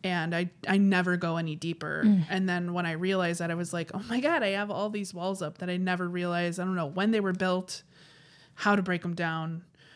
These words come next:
Speaker 1: or why they were built. And it's trying to figure all those things out. And it is, it, uncomfortable, and it is a hard thing to realize, because sometimes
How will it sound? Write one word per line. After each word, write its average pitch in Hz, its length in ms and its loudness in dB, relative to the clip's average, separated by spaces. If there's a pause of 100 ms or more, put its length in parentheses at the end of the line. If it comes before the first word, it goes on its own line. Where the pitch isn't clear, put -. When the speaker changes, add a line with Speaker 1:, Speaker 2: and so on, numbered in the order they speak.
(140)
Speaker 1:
or 170 240 -4
why 185 260 0
they 165 100 -4
were 151 120 -8
built. - 460 -12 (140)
And 160 600 -4
it's - 360 -6 (220)
trying 180 260 2
to 165 60 0
figure 170 380 0
all 156 160 2
those 156 240 0
things 156 320 -4
out. 160 340 0 (180)
And 160 480 0 (220)
it 233 140 2
is, 311 420 0 (500)
it, - 220 -6 (240)
uncomfortable, 214 720 2
and 180 120 0
it 180 120 0
is 202 460 0 (520)
a 214 100 0
hard 190 240 2
thing 190 220 0
to 190 140 -6
realize, 175 440 0
because 180 640 -2 (200)
sometimes 196 1040 0